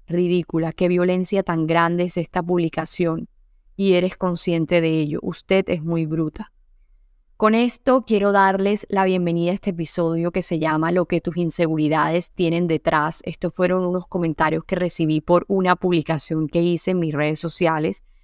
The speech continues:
Ya te voy a decir cuál es, ya te voy a contar todo. Y siento que en mi vida todo es como sincronicidad y, y todo pasa así, surgen retos y todo lo que me ocurre es así para tener el crecimiento y la información necesaria para las personas que me escuchan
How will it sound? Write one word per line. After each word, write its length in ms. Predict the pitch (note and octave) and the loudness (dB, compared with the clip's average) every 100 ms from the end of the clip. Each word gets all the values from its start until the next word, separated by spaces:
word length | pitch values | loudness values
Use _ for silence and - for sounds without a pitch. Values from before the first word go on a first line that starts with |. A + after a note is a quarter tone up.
| _ _ | _ _
Ya 180 | - F#3 | 2 4
te 120 | E3 | 4
voy 160 | E3 E3 | 4 4
a 80 | E3+ | 2
decir 260 | - D#3 | 0 -4
cuál 240 | - D#3+ E3+ | -2 0 4
es, 140 | G#3+ | 4
ya 120 | F#3+ | 2
te 100 | E3+ | 2
voy 120 | E3 E3 | 2 2
a 100 | E3 | 0
contar 420 | E3 D#3 D#3+ - | -4 -4 -6 -4
todo. 400 | - F#3+ F#3+ G#3 _ _ _ - | 0 2 2 -2 _ _ _ -8
Y 80 | G#3+ | 0
siento 340 | A3+ A3 B3 | 2 4 4
que 60 | B3+ | 4
en 100 | A#3 | 2
mi 100 | F3+ | 2
vida 280 | F3 F#3 F#3 | 2 2 2
todo 320 | G3 F#3+ F#3+ | 2 4 2
es 140 | F#3+ | 0
como 340 | - G3+ F#3 D#3+ | -4 0 0 0
sincronicidad 1000 | - F#3 E3 F3 E3 - E3 E3 E3+ A#3 _ _ _ _ - | -2 -2 0 0 0 -4 -2 2 2 0 _ _ _ _ -2
y, 180 | G#3 G3 | -2 0
y 100 | G3 | 0
todo 320 | F#3+ F#3 G#3+ | 4 4 6
pasa 260 | G#3+ G#3 A3 | 4 2 -2
así, 400 | G3 G3+ G3 F#3+ | -4 -2 0 0
surgen 400 | G3 E3 G3 F#3+ | -2 -2 -2 0
retos 400 | F#3+ F#3 F3+ F#3+ | 2 2 2 -2
y 80 | E3+ | 0
todo 180 | E3+ | 2
lo 120 | F3+ F#3+ | 2 0
que 100 | F#3 | -2
me 80 | |
ocurre 300 | E3+ E3 D#3+ | -2 -4 -4
es 80 | F3+ | -4
así 360 | F3 - A3 A#3+ | -4 -2 -2 -2
para 640 | - F3+ F3+ E3+ D#3+ - _ _ _ - | 0 2 2 2 0 -4 _ _ _ -2
tener 280 | F#3+ F#3 | 0 2
el 160 | G3 G3+ | 0 0
crecimiento 760 | - G#3 - F3 F3+ G3 G#3+ A3+ | 0 0 0 -2 0 0 0 0
y 40 | |
la 60 | G3+ | 0
información 480 | F#3+ F3 E3 E3+ | 0 -2 -2 -2
necesaria 460 | E3 F3+ E3+ F#3 F#3 | -2 -4 -2 -2 0
para 180 | F3 E3 | 0 -2
las 140 | E3 | -2
personas 420 | - D3+ D#3+ D#3+ - | -4 -4 -4 -6 -4
que 160 | G3+ F#3 | -2 0
me 100 | E3 | -2
escuchan 720 | - - G#3+ G#3+ C4 C4 | -8 -6 -4 0 2 2